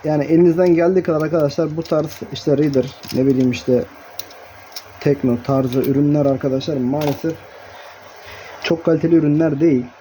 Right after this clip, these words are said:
Ya fiyatına göre yani bir Samsung tabii ki de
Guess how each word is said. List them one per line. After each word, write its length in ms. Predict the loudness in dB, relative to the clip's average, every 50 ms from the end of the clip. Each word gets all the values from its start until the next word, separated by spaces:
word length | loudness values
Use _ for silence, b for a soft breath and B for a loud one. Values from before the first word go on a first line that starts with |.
| -20 -20 -20 -20 -20 -20 -12 -10
Ya 80 | -10 -10 -10 -2
fiyatına 420 | 0 0 0 2 0 0 2 4
göre 200 | 4 4 4 4
yani 200 | 2 2 2 0
bir 60 | -2
Samsung 480 | -2 0 0 0 0 2 0 -2 -2 -2 -4 -10 -14 -14 -8 -4
tabii 240 | -4 -2 -2 -2 -2
ki 120 | 0 0
de 140 | 0 0 0